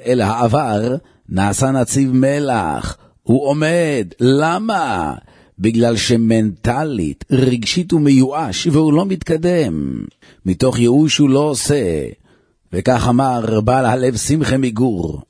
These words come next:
על בסיס דברי הירושלמי, מסכת פאה פרק ח', הלכה ח', על רבי יוחנן וריש לקיש. הם היו הולכים לרחוץ בחמי טבריה.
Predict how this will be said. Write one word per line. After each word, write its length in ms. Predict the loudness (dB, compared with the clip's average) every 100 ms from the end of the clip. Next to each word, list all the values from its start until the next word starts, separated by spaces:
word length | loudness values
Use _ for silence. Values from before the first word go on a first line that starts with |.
| -2
על 220 | 0 0
בסיס 320 | 0 0 2
דברי 340 | 0 2 2
הירושלמי, 1120 | 2 2 2 2 0 0 -2 -2 -2 -2 -2 -6 _ _
מסכת 500 | -6 -4 -2 0 -2
פאה 280 | 0 0 2
פרק 400 | 2 2 2 0
ח', 60 | -2 -2 -6 -14 -20 _
הלכה 400 | -2 -2 0 -2
ח', 120 | -2 -4 -8 -12 -20 _
על 120 | 0 2
רבי 320 | 2 4 2
יוחנן 640 | 2 0 0 -2 -4 -2 -2
וריש 400 | 0 0 -2 -4
לקיש. 520 | -4 -6 -6 -8 -4
הם 140 | 0 4
היו 180 | 4 4
הולכים 320 | 4 0 2
לרחוץ 680 | 2 2 0 0 -2 -8 -14 _ _ _
בחמי 380 | -2 0 0 0
טבריה. 560 | 2 2 2 0 -4